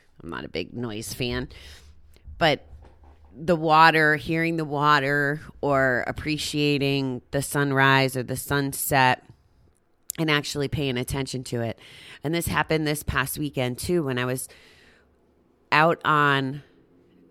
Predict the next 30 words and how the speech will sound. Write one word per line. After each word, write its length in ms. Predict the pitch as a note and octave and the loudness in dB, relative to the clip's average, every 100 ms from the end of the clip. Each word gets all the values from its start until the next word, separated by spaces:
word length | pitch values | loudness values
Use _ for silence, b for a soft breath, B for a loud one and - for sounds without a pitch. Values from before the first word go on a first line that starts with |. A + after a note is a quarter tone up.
| _ - | _ -8
when 140 | C#3+ | -4
I 60 | D3 | -4
was 140 | D3+ | 0
out 180 | E3 E3+ | 2 2
on 140 | F3+ | 0
the 60 | E3 | -2
boat, 440 | C#3+ D3 D3 C#3 - | 0 2 2 0 -4
we 140 | C#3+ | -4
were, 400 | C3+ C3+ B2+ - _ _ _ | -2 -2 -4 -8 _ _ _
we 120 | D3 | -8
were 120 | D#3 D#3 | -4 -2
on, 240 | D#3 D3+ _ _ _ _ _ _ - | -2 -6 _ _ _ _ _ _ -14
I 120 | A2+ | -12
don't 140 | A2 A2 | -10 -10
know, 220 | G#2 G#2+ | -10 -10
Miami 520 | G#2+ G#2 A2 A2+ A2+ | -10 -10 -8 -8 -10
River, 560 | - A#2 D3+ D#3+ - - | -10 -10 -8 -6 -8 -8
the 140 | - | -8
ocean. 500 | A2+ C3+ - D3 C#3+ - | -6 -8 -8 -10 -10 -6
I 100 | B2 | -6
don't 120 | A2 | -6
know. 120 | - - - | -12 -14 -2
We 80 | D#3 | 4
were 100 | F3 | 4
on 120 | E3 | 4
a 40 | |
boat 300 | B2 C#3 - _ _ A2+ | 0 -2 -2 _ _ -10
next 240 | B2 - | -10 -8
to 80 | C3 | -6
Miami. 460 | A#2+ A2+ A#1 D2 | -6 -6 -8 -14